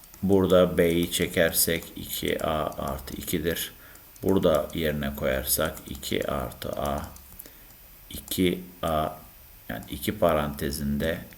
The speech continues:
iki A artı iki denklemini çözersek arkadaşlar, şurada devam edelim.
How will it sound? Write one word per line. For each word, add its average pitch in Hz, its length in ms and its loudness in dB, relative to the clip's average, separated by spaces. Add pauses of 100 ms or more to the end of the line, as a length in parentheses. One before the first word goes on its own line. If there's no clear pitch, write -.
iki 76 440 -2
A 73 280 -2 (1300)
artı 71 380 -4
iki 73 560 -4
denklemini 69 520 -4
çözersek 80 600 -4
arkadaşlar, - 640 -4
şurada - 500 -6
devam 58 260 -6
edelim. 67 400 -6